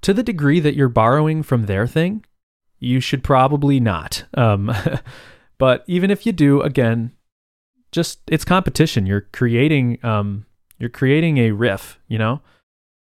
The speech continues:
Is that the word, a riff? A rift? A rift. Um, yeah. So if I were to create, you know, um, Schmaravel, it's a new lightweight P H P framework that's fun-, fully functional or something,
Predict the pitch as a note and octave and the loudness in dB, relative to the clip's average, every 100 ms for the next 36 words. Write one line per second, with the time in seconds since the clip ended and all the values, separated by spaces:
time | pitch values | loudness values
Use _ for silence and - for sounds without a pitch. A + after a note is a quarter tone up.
0 | _ - E3+ D#3+ E3+ D#3+ C3 A#2+ - G#2+ | _ -14 -10 -8 -6 -4 -2 -4 -4 -4
1 | A#2 D3+ - - _ _ - A#2 F2 - | -4 -4 -12 -20 _ _ -10 -8 -8 -12
2 | - - _ _ _ _ _ - G2+ G2 | -20 -20 _ _ _ _ _ -10 -8 -8
3 | F#2+ G#2 - _ _ _ _ A#2+ B2+ A#2+ | -8 -12 -18 _ _ _ _ -4 -2 -2
4 | A2 - - B2+ A#2 - - - C3+ C3 | -4 -12 -2 0 0 -4 -18 -4 0 2
5 | D3 C#3 - C#3+ C#3 C#3 - _ _ - | 2 0 -2 0 2 0 -4 _ _ -4
6 | C3 B2+ A#2+ A#2 - - A#2+ A2 G#2+ - | 0 2 0 -2 -6 -6 -4 -2 -4 -8
7 | - - - C#3 D3 A#2 G2+ F#2 B2+ - | -10 -6 0 2 2 2 -2 -4 -6 -10
8 | _ - - A#2 C3+ C#3+ A#2+ B2+ - A#2+ | _ -8 -2 0 2 2 2 2 0 -2
9 | A#2+ - A#2+ A2 - B2 - A2+ A#2 G2 | -2 0 0 0 0 -2 2 2 2 0
10 | A2 - - - - A2 - - B2+ B2+ | -6 -10 -14 -16 -8 -6 -6 -2 -2 0
11 | - C#3 C3 - A#2 A#2 A2+ F#2+ G2 F#2+ | 0 0 2 0 0 0 -2 0 -2 -2
12 | F#2+ F#2 F#2+ | -2 -4 -8